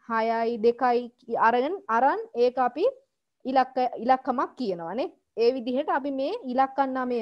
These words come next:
ඉලක්කම් දහය පාවිච්චි කරලා තමයි, අ, ඉලක්කම් ටික කියවගන්නේ.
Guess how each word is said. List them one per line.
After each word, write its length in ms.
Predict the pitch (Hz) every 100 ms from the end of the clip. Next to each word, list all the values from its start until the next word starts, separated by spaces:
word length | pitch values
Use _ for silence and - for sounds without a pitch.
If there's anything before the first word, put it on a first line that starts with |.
| 196
ඉලක්කම් 400 | 240 262 285 269
දහය 240 | 254 254 262
පාවිච්චි 380 | 254 240 247 233
කරලා 260 | 233 226
තමයි, 340 | 233 226 285 523 - _ _ _ _
අ, 100 | 226 226 220 208
ඉලක්කම් 440 | 240 254 254 233
ටික 260 | 220 277 -
කියවගන්නේ. 680 | 247 220 208 202 202 294